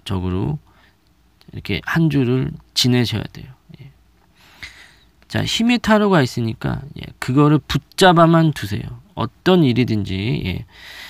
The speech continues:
이번 한 주 지나면 내가 박살을 내놓겠다. 예, 어차피 좀 안 될 때는 꼬여요. 그러니까, 예, 그냥, 예, 두고만 보시고, 예, 붙잡아 두세요. 이번 한 주 지나면 너 니네들 다 두고 봐라. 그리고 그 일도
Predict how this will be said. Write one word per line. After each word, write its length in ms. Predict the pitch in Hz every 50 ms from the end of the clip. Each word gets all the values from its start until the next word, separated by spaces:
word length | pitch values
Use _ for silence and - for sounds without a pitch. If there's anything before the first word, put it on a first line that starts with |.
| - - - - _ _ _ _ -
이번 340 | - - 117 120 135 143 139
한 280 | 139 160 165 160 160
주 140 | 156 156 156
지나면 540 | 139 - - 131 131 131 127 135 135 127 120
내가 240 | 101 101 101 107 107
박살을 540 | - - - - - 135 135 135 135 135 123
내놓겠다. 840 | 107 101 101 104 101 - 104 98 - - 92 90 98 120 135 - - - -
예, 100 | - - -
어차피 540 | - 104 - 135 131 - - 147 156 170 160 -
좀 260 | - 160 160 156 - _ _ _ - - - - _ _ _ _ - -
안 160 | 101 107 117
될 180 | 117 139 135
때는 440 | 123 - 120 123 127 147 160 139 - - - - - - _
꼬여요. 500 | - - 440 339 311 - 135 110 95 98 -
그러니까, 580 | - 117 113 110 107 101 - 123 135 156 165 - _ _ _ _ _ _ - -
예, 60 | - - -
그냥, 420 | - - 110 110 104 110 135 156 147 _ - -
예, 100 | - - _
두고만 420 | - - 123 127 139 139 143 135 117
보시고, 600 | - 110 95 98 104 101 104 107 143 185 202 196 _ _ _ - -
예, 180 | - - - - _ - - - _ _ -
붙잡아 540 | - - - _ - 175 170 165 170 165 131
두세요. 360 | 113 101 101 104 95 110 - _ _ _ _ _ _ _ _ -
이번 300 | - 110 107 127 127 131
한 340 | 135 147 147 151 147 147 147
주 160 | 156 185 190
지나면 480 | 165 - - 123 117 113 104 101 98 95
너 300 | 101 113 127 135 135 135
니네들 420 | 123 131 139 143 143 131 135 123
다 120 | 127 123
두고 260 | 110 - - 101 104 87
봐라. 260 | 92 90 92 110 113
그리고 320 | - 101 98 95 110 120
그 240 | 104 - - 135 139
일도 480 | 120 113 113 110 104 123 135 160 196